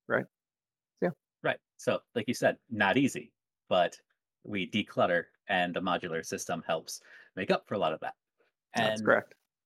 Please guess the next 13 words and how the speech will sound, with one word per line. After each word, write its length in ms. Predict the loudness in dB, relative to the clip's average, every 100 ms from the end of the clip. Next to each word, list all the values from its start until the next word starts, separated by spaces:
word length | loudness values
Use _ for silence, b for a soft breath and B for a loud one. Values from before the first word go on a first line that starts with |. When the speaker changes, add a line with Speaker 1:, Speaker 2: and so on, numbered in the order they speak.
| _ _
Speaker 2:
one 140 | 0 4
question 360 | 4 4 4
I, 100 | 2 4
I 100 | 0
had 240 | 2 2
to 100 | 4
ask 300 | 4 4 0 -14 _ _ _ _ _
is, 460 | 0 4 4 0 -6 B B _
you 100 | 2
mentioned 480 | 4 4 2 0 -2 -6 _ _ _ 2
on 120 | 2
a 80 | 4
whim, 380 | 4 4 0